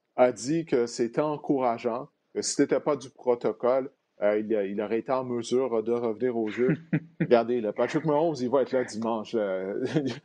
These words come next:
Speaker 1: sais, il y a une participation au Super Bowl qui est à l'enjeu. Euh, en tout cas, le docteur, euh, le docteur de l'équipe,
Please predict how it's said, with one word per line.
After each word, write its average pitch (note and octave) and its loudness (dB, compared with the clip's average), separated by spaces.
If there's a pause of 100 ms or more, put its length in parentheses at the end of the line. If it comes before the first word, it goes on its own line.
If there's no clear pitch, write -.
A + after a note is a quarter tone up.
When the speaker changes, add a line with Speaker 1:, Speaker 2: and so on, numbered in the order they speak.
(180)
Speaker 1:
sais, D3 6
il C#3 4
y C3 2
a B2+ 4
une A#2+ -8
participation C#3 0
au - -2
Super - -4
Bowl C#3+ 0
qui C#3 -4
est A#2+ -4
à B2+ 2
l'enjeu. B2+ -4 (360)
Euh, G#2 0
en G#2 -2
tout - -16
cas, A#2 0
le A#2 -2
docteur, C#3+ -2
euh, B2 0 (260)
le A2+ 0
docteur C3 0
de C#3 -4
l'équipe, C#3+ -4